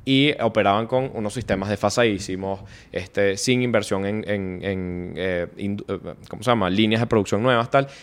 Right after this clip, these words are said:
Y hay empresas que empezaron a decir, "¿Sabes qué? Si yo me mantengo en este mercado, la única forma que me mantenga en este mercado, que el, el consumidor está tan empobrecido y que empieza a haber competencia importada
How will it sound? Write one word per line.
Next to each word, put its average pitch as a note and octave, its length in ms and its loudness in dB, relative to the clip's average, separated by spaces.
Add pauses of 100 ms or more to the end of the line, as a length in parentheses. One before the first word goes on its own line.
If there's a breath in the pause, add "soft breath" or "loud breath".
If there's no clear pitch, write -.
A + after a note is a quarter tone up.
Y B2 60 -2
hay C3 120 6
empresas C#3+ 380 2
que D#3 100 0
empezaron B2 440 2
a C#3 80 6
decir, A#2+ 320 0
"¿Sabes A#2 180 2
qué? A#2 200 2 (180 loud breath)
Si - 160 0
yo C3 140 6
me E3+ 80 6
mantengo D3 400 4
en C#3+ 60 0
este C#3+ 180 2
mercado, A#2+ 440 6
la G#2+ 100 4
única B2+ 240 0
forma C#3 300 0
que G#2+ 80 2
me G#2 60 -2
mantenga G2+ 300 0
en B2+ 60 2
este C#3 120 -4
mercado, A#2+ 540 0 (400 soft breath)
que G#2+ 120 0
el, F#2+ 200 0
el G2 200 2
consumidor G#2+ 400 8
está G2+ 200 6
tan A2 160 4
empobrecido B2+ 800 4
y G#2 100 -2
que F2+ 240 0
empieza F#2 400 2
a G#2+ 40 10
haber A2+ 140 6
competencia A2+ 480 2
importada A2+ 680 4